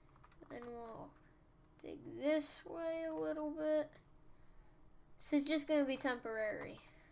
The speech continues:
As you guys can imagine, it's just, just our little hideaway, hideaway hole, hidey hole, whatever you wanna call it.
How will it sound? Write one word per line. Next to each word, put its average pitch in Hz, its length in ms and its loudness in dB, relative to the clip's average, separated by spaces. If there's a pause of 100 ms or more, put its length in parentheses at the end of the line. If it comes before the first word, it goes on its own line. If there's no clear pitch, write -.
(240)
As 240 140 -6
you 233 60 -12
guys 226 220 -2
can 240 120 -10
imagine, 220 640 -8
it's - 240 -12
just, - 400 -12 (1400)
just 277 240 0
our 254 140 2
little 247 400 4 (480)
hideaway, 226 760 0 (380)
hideaway 226 420 -4
hole, 233 460 -8 (180)
hidey 233 300 -4
hole, 233 280 -6 (100)
whatever 240 260 -8
you 233 120 -10
wanna 233 200 -12
call 123 260 -6
it. 123 140 -8